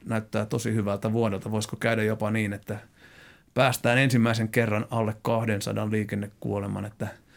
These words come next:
että tosi, todella, todella hyvältä näyttää. Toivottavasti tää loppuvuosi vielä menee saman trendin mukaan kuin nyt tää alkuvuosi.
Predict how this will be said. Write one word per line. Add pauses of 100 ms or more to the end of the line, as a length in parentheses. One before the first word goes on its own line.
(640)
että
tosi,
todella, (140)
todella
hyvältä
näyttää. (100)
Toivottavasti
tää
loppuvuosi
vielä
menee (1200)
saman
trendin
mukaan
kuin
nyt
tää (560)
alkuvuosi.